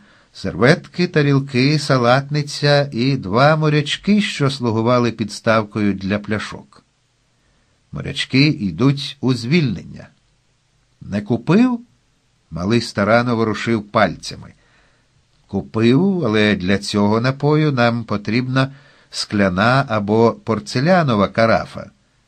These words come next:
Підійшла би колба твого батька, але ж там святе повітря».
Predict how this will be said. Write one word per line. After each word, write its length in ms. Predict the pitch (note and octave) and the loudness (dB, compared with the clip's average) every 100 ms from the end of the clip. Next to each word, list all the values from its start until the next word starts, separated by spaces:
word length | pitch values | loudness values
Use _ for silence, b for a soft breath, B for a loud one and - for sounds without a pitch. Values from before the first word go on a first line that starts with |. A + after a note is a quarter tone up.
| _ _ _ _ _ _ | _ _ _ _ _ _
Підійшла 560 | F2+ E2+ G2 - C3 G#3+ | -8 -4 -4 0 2 4
би 300 | G3 G3 F3 | 2 2 0
колба 560 | C#3+ C#3+ F3+ F#3 F3 | 0 2 2 2 0
твого 340 | - D#3 D#3 E3+ | -2 0 2 2
батька, 580 | E3+ G3 G3+ - F2 F2+ | 4 4 2 -12 -12 -8
але 200 | E2 E2+ | -8 -8
ж 180 | - - | -12 -2
там 360 | G2+ A#2 C3 C3+ - | 0 0 -4 -8 -16
святе 460 | - F2 E2 A#2 | -10 -8 -4 -4
повітря». 640 | A2 C#3 F#3+ A3 - - | 0 0 0 -2 -4 -12